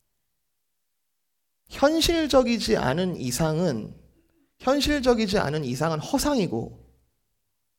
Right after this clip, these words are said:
이상적이지 않은 현실은 피상인데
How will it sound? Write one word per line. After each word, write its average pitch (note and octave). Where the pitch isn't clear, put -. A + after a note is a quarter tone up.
이상적이지 A#3
않은 F#3
현실은 A3
피상인데 -